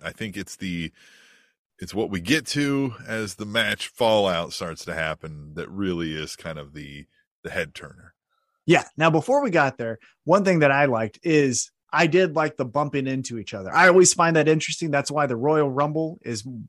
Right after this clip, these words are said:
Speaker 2: my favorite match probably of all time, 'cause you get to see people in different pro wrestling stories bump into each other and see how they interact, you know, things like that. Or you can start stories from that event.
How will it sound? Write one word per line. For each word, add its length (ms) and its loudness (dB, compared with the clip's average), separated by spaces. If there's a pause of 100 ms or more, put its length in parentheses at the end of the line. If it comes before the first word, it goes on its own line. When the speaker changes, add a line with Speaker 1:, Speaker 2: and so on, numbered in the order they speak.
Speaker 2:
my 180 0
favorite 420 4
match 480 0
probably 340 4
of 100 4
all 180 6
time, 360 -2 (260)
'cause 160 0
you 100 2
get 180 2
to 100 -2
see 480 0 (220)
people 360 0
in 100 0
different 420 -2 (540)
pro 200 2
wrestling 680 -2 (720)
stories 580 2
bump 320 0
into 260 0
each 200 0
other 200 2
and 100 -4
see 180 -6
how 160 -6
they 260 -4
interact, 680 -6
you 120 2
know, 120 4
things 240 0
like 160 -2
that. 200 2
Or 140 4
you 100 2
can 140 -4
start 380 0
stories 420 -2
from 320 -2
that 160 0
event. 320 -4